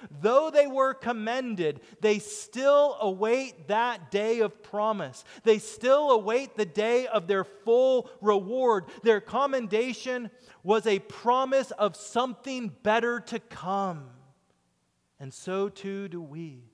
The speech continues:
We await the day when Christ will come again,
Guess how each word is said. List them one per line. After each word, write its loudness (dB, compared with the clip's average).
We -4
await 0
the -2
day 2
when -6
Christ -2
will -2
come -2
again, -2